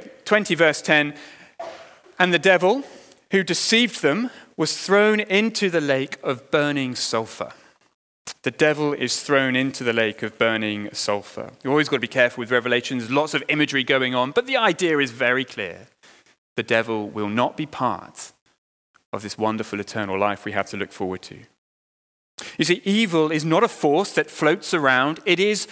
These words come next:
always personal. It's always found in persons. First and foremost, it is found in Satan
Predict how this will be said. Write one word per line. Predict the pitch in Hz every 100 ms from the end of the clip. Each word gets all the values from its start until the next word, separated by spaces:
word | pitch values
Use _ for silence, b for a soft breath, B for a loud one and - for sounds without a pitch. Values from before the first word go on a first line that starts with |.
| B
always | 196 190 180 175 175 - -
personal. | - 180 160 - 104 82 B B B B
It's | 185
always | 202 233 -
found | 214 196 185 180
in | 190 180 175
persons. | - 190 175 - 143 135
First | - 220 226 -
and | 165 151
foremost, | 190 190 196 233 190
it |
is | 160
found | - 185 202
in | 170
Satan | 143 - 196 208 202 214